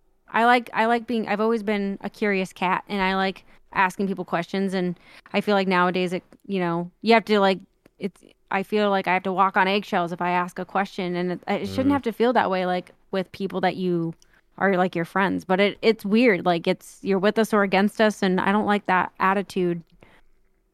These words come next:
Speaker 1: towards life. Like, it shouldn't have to feel like someone's against you because they ask you, or they might see something a little differently. They just lived a different life.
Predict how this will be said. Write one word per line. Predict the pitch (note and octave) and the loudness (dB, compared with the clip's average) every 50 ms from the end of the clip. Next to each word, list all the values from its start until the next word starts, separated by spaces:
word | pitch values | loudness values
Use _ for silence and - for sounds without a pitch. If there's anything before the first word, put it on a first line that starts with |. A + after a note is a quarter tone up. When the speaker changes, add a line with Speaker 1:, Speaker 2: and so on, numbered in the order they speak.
| _ | _
Speaker 1:
towards | - - G3 F3+ E3+ E3 | -8 -4 -2 -2 -2 -2
life. | E3+ E3 D#3+ D3 E3 - - | -4 -4 -4 -4 -8 -12 -10
Like, | - F3 - E3+ - | -6 -6 -6 -6 -6
it | - F3 - | -8 -8 -8
shouldn't | - - G#3 F3+ F#3 F#3 | -6 -4 -4 -2 0 0
have | F#3 F3+ - | 0 0 0
to | - F#3 | -2 -6
feel | E3 - - - G3+ F#3+ F#3+ F3+ | -6 -8 -6 -2 0 0 2 2
like | F3 E3+ E3+ | 2 0 -2
someone's | - - F3+ F3+ F3 F3 E3 | -2 -4 -2 -2 -2 -2 -2
against | F3+ E3 F3 E3+ D#3+ - | -2 -2 -2 -2 -2 -4
you | F3 | -6
because | E3 E3+ E3+ F3+ E3 | -4 -4 -4 -4 -2
they | F3 D#3+ | -2 -2
ask | - - E3 D#3+ - - - | -2 -2 -4 -6 -8 -12 -12
you, | - - - - - F#3+ - | -10 -8 -8 -8 -8 -6 -2
or | - F#3+ F#3+ | 0 0 2
they | F#3 F#3+ F#3+ F#3+ | 2 2 2 2
might | F#3+ F#3+ - - | 2 0 -2 -4
see | - - G#3 F#3+ | -4 -4 -4 -2
something | - F#3+ F3+ F3+ F3 | -2 -2 -2 0 0
a | F3+ | 0
little | E3 E3+ E3+ | -2 -2 -2
differently. | - F3 E3+ - - - - - - - F#3+ - | -4 -4 -4 -4 -6 -8 -8 -8 -10 -10 -10 -4
They | - F#3+ F3 | -4 -2 -2
just | F#3+ F#3 - | -2 -2 -2
lived | G#3+ G3+ G3 | -2 -2 -2
a | G#3 | -2
different | G#3 A3 G#3 A3 - | -2 0 0 -2 -2
life. | G#3+ - A#3 F3+ - - | -2 -4 -4 -6 -8 -12